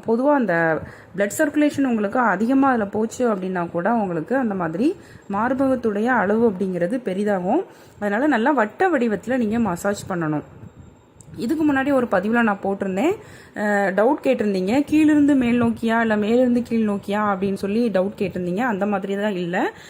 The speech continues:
இப்போ மார்பகம் இப்படி இருக்கு அப்படின்னா நீங்க இந்த மாதிரி இந்த பொ-, இந்த பொசிஷன்லயே, அஹ், இந்த மெத்தட்லயே கூட நீங்க மசாஜ் பண்ணலாம். இந்த மாதிரி ஆனா வட்ட வடிவத்துல நீங்க நல்லா மசாஜ் பண்ணி கொடுத்துட்டு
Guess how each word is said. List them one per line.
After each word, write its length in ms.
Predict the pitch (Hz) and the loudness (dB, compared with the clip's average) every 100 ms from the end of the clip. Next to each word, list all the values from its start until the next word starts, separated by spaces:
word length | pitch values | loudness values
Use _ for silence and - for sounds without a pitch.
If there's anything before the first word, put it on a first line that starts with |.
| - | -20
இப்போ 200 | - 247 | -8 -2
மார்பகம் 540 | 233 233 277 302 320 | 2 2 2 2 2
இப்படி 180 | 285 226 | 2 0
இருக்கு 200 | 220 220 | -2 -2
அப்படின்னா 300 | 277 208 302 427 | -2 0 0 2
நீங்க 180 | 302 269 | 4 4
இந்த 260 | 285 359 | 4 4
மாதிரி 340 | 359 254 226 226 | 2 2 0 0
இந்த 220 | 220 247 | 2 0
பொ-, 200 | 247 226 | 0 0
இந்த 260 | 226 277 311 | 2 4 2
பொசிஷன்லயே, 720 | 302 262 294 294 254 220 233 339 - - - - | 0 -4 -2 -2 0 0 0 0 -4 -16 -20 -14
அஹ், 180 | - 220 | -4 -2
இந்த 160 | 226 277 | 2 4
மெத்தட்லயே 560 | 311 254 320 294 302 320 | 4 2 2 4 4 4
கூட 200 | 285 269 | 4 4
நீங்க 240 | 277 233 202 190 180 175 170 165 - - - - | 4 2 0 2 2 2 0 0 -2 -8 -20 -10
மசாஜ் 380 | 190 190 247 247 | -8 -2 -2 -2
பண்ணலாம். 380 | - 190 175 311 | -4 -2 2 2
இந்த 120 | 302 | 2
மாதிரி 260 | 226 180 226 | 2 0 0
ஆனா 180 | 240 262 | 2 2
வட்ட 400 | 285 190 - 311 | 2 0 0 -2
வடிவத்துல 440 | 277 202 180 185 247 | 0 0 -2 -2 -2
நீங்க 180 | 214 | -2
நல்லா 240 | 202 165 196 | -2 -2 0
மசாஜ் 400 | 220 165 202 214 | 0 -2 -4 -4
பண்ணி 220 | - 180 185 | -6 -8 -6
கொடுத்துட்டு 520 | - 170 165 - | -8 -8 -8 -2